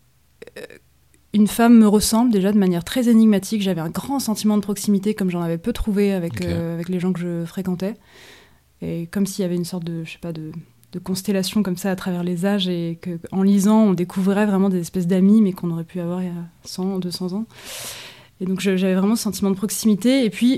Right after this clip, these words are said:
Speaker 1: une femme me parle de l'invisible. Elle formule des choses que je ne vois pas et que pourtant je sens. Et sou-, et, et je savais même pas qu'on pouvait les formuler, en
Speaker 2: Ouais.
Speaker 1: fait. Je savais pas qu'on avait le droit de les formuler. Je les sentais, mais de manière, voilà, vaporeuse. Et j'ai compris que la littérature pouvait faire ça, pouvait formuler des choses, euh,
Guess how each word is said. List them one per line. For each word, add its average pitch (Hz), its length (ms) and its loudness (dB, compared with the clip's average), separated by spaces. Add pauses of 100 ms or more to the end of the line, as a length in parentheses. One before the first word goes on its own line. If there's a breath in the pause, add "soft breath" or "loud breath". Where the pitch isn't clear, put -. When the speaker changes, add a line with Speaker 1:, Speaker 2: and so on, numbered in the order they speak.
Speaker 1:
une 196 180 2
femme 240 280 6
me 202 100 6
parle 214 480 2
de 180 80 0
l'invisible. 202 480 2
Elle 180 100 -6
formule 202 300 4
des 202 100 2
choses 254 400 -2 (280)
que 170 320 -4
je 170 120 -6
ne 180 120 -2
vois 208 240 0
pas 247 240 0
et - 20 -4
que - 100 -8
pourtant - 280 -2
je 190 100 0
sens. 240 320 0 (100)
Et - 40 -8
sou-, - 180 -16 (120)
et, 175 180 -6 (180)
et - 80 -8
je 165 80 -8
savais 185 240 0
même 220 180 6
pas 254 140 0
qu'on 233 100 0
pouvait 190 200 -2
les 190 80 0
formuler, 190 400 0
en - 20 -4
Speaker 2:
Ouais. 185 60 -6
Speaker 1:
fait. 185 100 -4
Je 170 60 -6
savais 190 120 0
pas 226 120 -2
qu'on 214 120 0
avait 180 120 0
le 180 60 -2
droit 190 200 0
de 202 80 0
les 190 60 0
formuler. 180 420 -2 (460 loud breath)
Je - 100 -8
les 185 80 0
sentais, 220 400 2
mais 220 100 4
de 175 80 -2
manière, 185 280 2
voilà, 196 180 2
vaporeuse. 196 460 0
Et 185 80 0
j'ai 175 100 -2
compris 190 240 -2
que 240 80 -2
la 196 60 0
littérature 185 480 -4
pouvait 233 240 2
faire 214 200 -4
ça, 185 220 -6 (140)
pouvait 180 200 -2
formuler 202 520 2
des 196 100 0
choses, 208 320 -2
euh, 175 240 -4